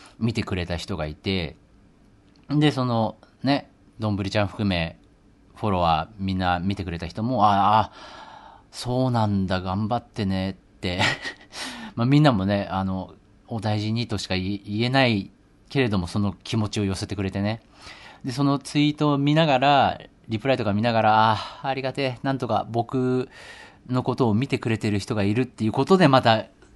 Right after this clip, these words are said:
多少生き延びる力をいただけたっていうところもあって、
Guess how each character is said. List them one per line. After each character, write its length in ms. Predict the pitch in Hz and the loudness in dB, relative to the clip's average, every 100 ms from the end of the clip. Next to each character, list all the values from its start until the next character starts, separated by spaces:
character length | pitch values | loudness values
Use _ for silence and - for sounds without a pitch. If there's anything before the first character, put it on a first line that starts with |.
| - _ - | -20 _ -4
多 120 | 143 | -2
少 280 | - 151 139 | 4 6 6
生 120 | 131 | 4
き 120 | 147 | 2
延 160 | 139 127 | 2 2
び 140 | 131 | 0
る 260 | 123 98 87 - - _ | 0 0 -4 -14 -20 _
力 420 | - - 110 104 | -12 -4 0 0
を 280 | 95 85 - _ - _ _ | 0 -4 -10 _ -20 _ _
い 80 | 113 | -2
た 100 | - | 0
だ 140 | 113 | 0
け 80 | 110 | 2
た 80 | 117 | 0
っ 40 | |
て 80 | - | -2
い 40 | 92 | -6
う 20 | |
と 80 | 92 | -4
こ 120 | 95 | -4
ろ 40 | |
も 120 | 82 | -2
あ 20 | 87 | -6
っ 80 | |
て、 320 | - 87 80 | -6 -10 -10